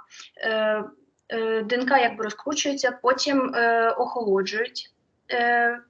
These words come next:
щоб праймер міг зв'язуватися з одноланцюговим шаблоном.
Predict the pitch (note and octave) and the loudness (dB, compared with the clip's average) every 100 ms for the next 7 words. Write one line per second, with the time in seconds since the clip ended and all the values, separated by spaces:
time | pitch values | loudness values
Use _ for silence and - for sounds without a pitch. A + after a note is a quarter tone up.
0 | _ _ _ - - - - B3 - B3+ | _ _ _ -18 -16 -8 -4 -2 4 6
1 | C#4 C4+ C4 - B3 C#4 - B3+ - A#3+ | 6 4 2 -2 -4 -4 -6 -12 -4 0
2 | B3+ C4 A#3+ A#3 - A3+ A3+ - A#3 A#3 | 2 0 -4 -8 -6 -4 -4 -6 -2 0
3 | A#3+ A#3+ A#3 A#3 A#3+ A#3 B3+ B3 A#3+ A3+ | 0 -4 -4 -4 -6 -6 -6 -6 -8 -8
4 | - B3+ G#3+ G#3 G3+ G3 | -4 -4 -2 -2 -2 -4